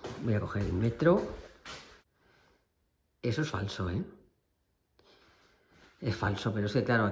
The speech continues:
esto está siempre muy oscuro, porque cuando nos vamos cerramos todo y eso es falso. Y esto de aquí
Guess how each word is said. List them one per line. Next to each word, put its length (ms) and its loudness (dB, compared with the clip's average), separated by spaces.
esto 200 -4
está 200 2
siempre 1000 2
muy 280 2
oscuro, 580 0
porque 840 -4
cuando 260 -4
nos 140 -2
vamos 280 0
cerramos 460 4
todo 480 0
y 120 -2
eso 120 0
es 80 0
falso. 720 -2
Y 260 0
esto 380 -2
de 60 0
aquí 460 -4